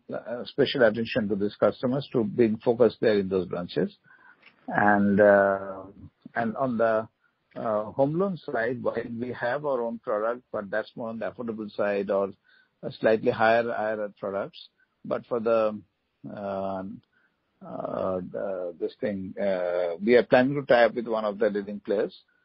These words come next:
uh, for, uh, uh, not to retain our premium customers who should be taking those products from us. And that's why we are tying up with somebody. So we will,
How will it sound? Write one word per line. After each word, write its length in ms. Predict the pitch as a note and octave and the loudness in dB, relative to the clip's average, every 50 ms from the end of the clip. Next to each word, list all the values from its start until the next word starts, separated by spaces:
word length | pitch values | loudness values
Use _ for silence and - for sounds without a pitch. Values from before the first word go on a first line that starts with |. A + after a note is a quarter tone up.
| _ _ _ _ _ F#3+ | _ _ _ _ _ -10
uh, 200 | F3 C3 B2 G#2+ - | -6 -6 -6 -6 -4
for, 220 | - D3 A#2+ A2 A2 G#2 G#2+ G#2+ | -2 0 0 0 0 -2 -2 -2
uh, 240 | G#2 G2+ G2+ G2+ G2+ G2+ G2+ - _ _ _ _ _ _ _ _ - C#3 | -2 -2 -2 -4 -6 -8 -12 -18 _ _ _ _ _ _ _ _ -12 -10
uh, 340 | B2 A2 G#2+ G2+ G2 G2 - - G#2 | -8 -6 -6 -6 -6 -6 -8 -8 -6
not 180 | A2 A#2 A2+ - | -6 -6 -4 -4
to 60 | B2+ | -2
retain 340 | A#2 A2+ A#2 A#2 - D3 C3+ | -2 -2 -2 0 2 2 4
our 240 | C3 A#2+ A#2+ A#2+ A2+ | 4 4 2 2 0
premium 400 | - - A2+ A2 A2+ A2 G#2+ G#2+ | -2 -4 -4 -4 -4 -4 -4 -4
customers 580 | G#2+ G#2 - - - A#2 A2 A#2 C3 C3 A#2+ - | -4 -4 -4 -6 -8 -6 -4 -2 -2 -4 -4 -4
who 140 | C3 B2 - | -6 -6 -6
should 260 | - - B2+ G#2 A2 | -4 -4 -4 -4 -4
be 80 | A#2 | -4
taking 280 | - - F#2+ A2+ A#2 G#2 | -2 -4 -4 -2 -2 -2
those 160 | G2+ G2 - | -2 -2 0
products 320 | - G#2+ F#2+ F#2+ G2 - - | 0 0 0 0 0 -2 -4
from 140 | - G2 G2 | -4 -2 0
us. 300 | G#2 A2 C3 B2 - - - - - - - _ _ _ - | 0 0 -2 -4 -8 -14 -16 -20 -20 -20 -20 _ _ _ -2
And 160 | A#2 A2+ G#2 | 2 6 6
that's 180 | A2+ A#2+ - - | 6 6 4 4
why 160 | - B2 A#2 | 4 6 6
we 160 | A2 A2 A2 A2 | 6 4 4 4
are 160 | G#2+ G2+ G#2 - - - - _ - - - | 4 2 0 -6 -14 -20 -20 _ -10 -6 -4
tying 200 | B2+ A2 G#2+ G#2+ | -4 -4 -4 -4
up 60 | G#2+ | -4
with 140 | G#2+ G#2 - | -6 -6 -6
somebody. 420 | - G2 F2 F2 F#2+ F2+ E2+ - | -8 -8 -6 -6 -6 -6 -6 -8
So 220 | - - E3+ E3+ D#3+ | 0 4 4 4 6
we 200 | D3 E3 G3 G3+ | 4 4 4 4
will, 180 | A3 G#3 G3 | 4 2 0